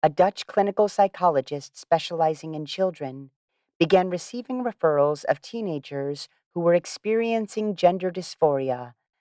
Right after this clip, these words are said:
then called gender identity disorder. But therapy wasn't the primary answer, Cohen Kettenis, who is retired, told me over the phone this spring. We can sit and talk forever,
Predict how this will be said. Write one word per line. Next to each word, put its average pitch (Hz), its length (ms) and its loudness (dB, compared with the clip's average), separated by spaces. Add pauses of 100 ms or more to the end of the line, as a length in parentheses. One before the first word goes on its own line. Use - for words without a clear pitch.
(220)
then 180 240 4
called 165 340 -2
gender 185 400 2
identity 165 560 -2
disorder. 135 720 -6 (640)
But 175 180 2
therapy 214 440 2
wasn't 160 400 0
the 160 80 -10
primary 151 600 -6
answer, 139 520 -4 (320)
Cohen 156 360 2
Kettenis, 147 680 -6 (300)
who 156 120 2
is 143 160 0
retired, 147 680 0 (200)
told 254 280 2
me 202 140 -2
over 170 140 -2
the 165 120 -4
phone 147 280 -4
this 143 160 -4
spring. 147 580 -6 (840)
We 226 140 2
can 220 160 2
sit 214 340 0
and 170 160 -2
talk 190 380 0
forever, 143 640 0